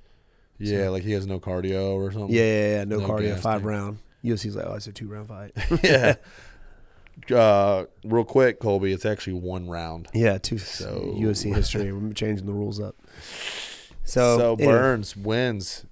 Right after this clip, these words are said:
Speaker 1: You know, what does he do next? In my opinion, I say he fights the loser of,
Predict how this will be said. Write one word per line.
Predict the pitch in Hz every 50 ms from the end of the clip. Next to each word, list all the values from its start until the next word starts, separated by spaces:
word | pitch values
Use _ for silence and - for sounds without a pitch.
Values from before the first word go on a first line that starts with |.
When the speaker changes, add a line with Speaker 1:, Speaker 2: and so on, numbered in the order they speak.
| -
Speaker 1:
You | - 104
know, | 98 98 98
what | 101 104 107
does | 113 107
he | 107
do | 107 104 107 107
next? | 104 107 110 117 117 - - - - - - - - -
In | 107 104
my | 107 107 110
opinion, | 107 101 - 120 110 107 113 120 113
I | 104
say | 95 - 110 104
he | 101
fights | 98 - 110 104 101 -
the | - 92
loser | 95 101 104 107 107 104 98 95
of, | 95 95 92 87 - -